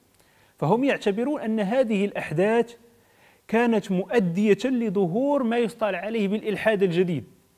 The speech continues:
ذلك أن هؤلاء الذين يبشرون بالإلحاد الجديد يعتبرون أن الدين خطر على البشرية، وأن الأديان عموما والدين الإسلامي خصوصا من شأنه أن يدمر الحضارة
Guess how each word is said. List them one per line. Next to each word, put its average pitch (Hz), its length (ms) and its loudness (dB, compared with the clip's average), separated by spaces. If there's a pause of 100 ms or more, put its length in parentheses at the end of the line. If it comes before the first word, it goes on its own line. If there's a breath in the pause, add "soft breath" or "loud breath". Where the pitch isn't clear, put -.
(180)
ذلك 226 320 6
أن 190 260 -2
هؤلاء 214 600 2
الذين 185 340 0
يبشرون 170 640 0
بالإلحاد 151 520 -4
الجديد 151 480 -4 (420 soft breath)
يعتبرون 190 680 -4
أن 190 320 -4
الدين 175 480 -2
خطر 202 500 -2
على 175 140 -2
البشرية، 170 680 -2 (560 loud breath)
وأن 226 320 0
الأديان 185 760 4 (100)
عموما 170 580 2
والدين 170 420 2
الإسلامي 202 640 -2
خصوصا 233 560 0 (160)
من 190 160 -2
شأنه 214 420 0
أن 202 180 -2
يدمر 208 500 4
الحضارة 190 600 4